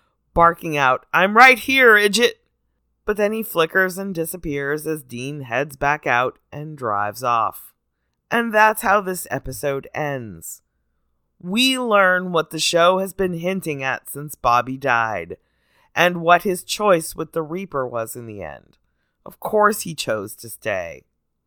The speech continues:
And even now that we have absolute proof that it was Bobby's ghost all along trying to help them out, Sam has convinced Dean that he had to be imagining things, that his instincts are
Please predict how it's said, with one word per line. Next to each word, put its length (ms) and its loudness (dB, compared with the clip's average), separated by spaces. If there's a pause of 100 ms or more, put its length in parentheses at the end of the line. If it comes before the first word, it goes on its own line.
(260)
And 140 0
even 320 0
now 220 6
that 160 2
we 260 -8
have 400 2
absolute 640 -2
proof 420 -8
that 180 2
it 120 -2
was 380 2
Bobby's 540 0
ghost 420 -4
all 320 0
along 540 -2 (100)
trying 320 0
to 80 -4
help 280 -4
them 160 -6
out, 360 0 (480)
Sam 640 0
has 260 0
convinced 760 -8
Dean 440 -8 (160)
that 120 4
he 140 -6
had 360 0
to 80 0
be 180 -6
imagining 800 -4
things, 460 -12 (340)
that 140 6
his 300 2
instincts 640 -6
are 180 0